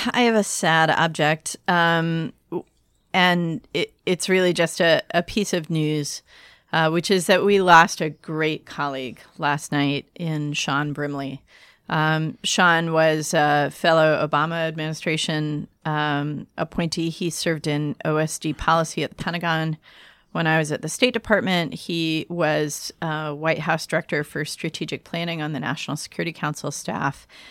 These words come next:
after that. And, um, for the last five years has been Executive Vice President and Director of Studies at,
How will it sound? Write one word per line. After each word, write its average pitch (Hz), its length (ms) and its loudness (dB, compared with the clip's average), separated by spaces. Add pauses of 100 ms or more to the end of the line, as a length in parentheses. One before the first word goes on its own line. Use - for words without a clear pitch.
(300)
after 170 280 -2
that. 180 500 4
And, 160 460 0
um, 151 480 2 (440)
for 180 380 4
the 160 200 0
last 156 340 4
five 170 220 2
years 208 460 6
has 156 200 -4
been 156 240 -2
Executive 151 580 -2
Vice 147 240 -4
President 151 540 -6
and 156 140 -6
Director 151 480 -4
of 143 100 -10
Studies 156 580 -2 (100)
at, 147 300 -2